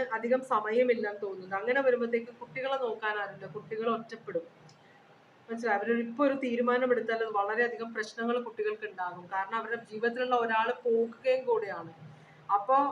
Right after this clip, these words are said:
നി-, ഇവരും കൂടെ ഇറങ്ങി പോന്നു കഴിഞ്ഞാൽ ഭയങ്കര ബുദ്ധിമുട്ടാവും. അതുകൊണ്ടാണ് ഇവര് ഒരു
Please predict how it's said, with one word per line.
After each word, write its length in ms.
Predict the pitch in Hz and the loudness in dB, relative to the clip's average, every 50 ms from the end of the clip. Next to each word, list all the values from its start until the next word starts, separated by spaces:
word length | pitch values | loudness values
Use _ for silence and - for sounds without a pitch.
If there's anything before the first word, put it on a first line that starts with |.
| - - - - 247 | -2 -8 -12 -8 0
നി-, 220 | 226 240 247 247 240 226 | 0 2 2 2 0 4
ഇവരും 260 | 233 254 269 277 277 | 4 4 4 4 2
കൂടെ 180 | 277 277 269 269 | 2 4 6 6
ഇറങ്ങി 320 | 269 262 247 226 226 247 | 6 6 6 4 2 0
പോന്നു 380 | 254 247 247 226 220 220 240 254 | 2 4 4 4 4 6 4 6
കഴിഞ്ഞാൽ 460 | 247 233 208 202 208 202 196 208 214 214 | 6 6 4 2 -2 -4 -6 -6 -4 -4
ഭയങ്കര 300 | 196 196 196 208 220 233 | -4 -4 -4 -6 -6 -6
ബുദ്ധിമുട്ടാവും. 920 | 226 208 175 165 196 190 202 196 - 202 180 170 160 156 151 - - - - - - - - - - - - - 208 | -8 -8 -10 -10 -10 -10 -10 -4 0 2 2 2 0 -2 -6 -12 -20 -20 -20 -20 -20 -20 -20 -20 -20 -20 -8 -6 0
അതുകൊണ്ടാണ് 520 | 208 240 240 247 254 247 254 240 226 233 | 2 6 6 6 6 6 4 4 4 4
ഇവര് 180 | 226 220 226 226 | 2 2 2 2
ഒരു 140 | 226 226 | 0 0